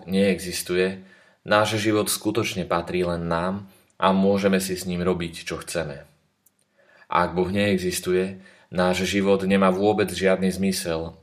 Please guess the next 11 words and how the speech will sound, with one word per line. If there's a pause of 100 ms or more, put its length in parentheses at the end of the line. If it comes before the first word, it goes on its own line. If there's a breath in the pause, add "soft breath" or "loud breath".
alebo
transcendentný
cieľ (560 loud breath)
a
je
jednoducho
ľudským
výtvorom (260 loud breath)
podliehajúcim
nášmu
stvárňovaniu.